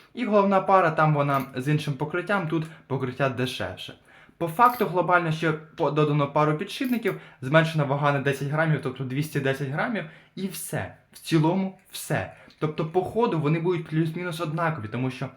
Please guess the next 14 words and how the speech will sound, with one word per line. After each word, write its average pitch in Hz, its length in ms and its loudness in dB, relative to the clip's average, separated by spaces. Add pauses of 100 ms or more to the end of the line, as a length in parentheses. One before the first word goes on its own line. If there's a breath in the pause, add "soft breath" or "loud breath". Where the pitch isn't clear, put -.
(280 loud breath)
механізми 180 760 -2
однакові. 135 580 0 (320 loud breath)
Єдине, 156 320 2
що 156 140 -4
головна 151 340 0
пара 202 280 -2
змінена, 165 500 0 (200 loud breath)
додано 151 420 4
пару 143 200 2
підшипничків, 185 840 -4 (840)
е, 120 280 -4
вага 156 260 4
трошки 180 420 -2
менша 156 460 2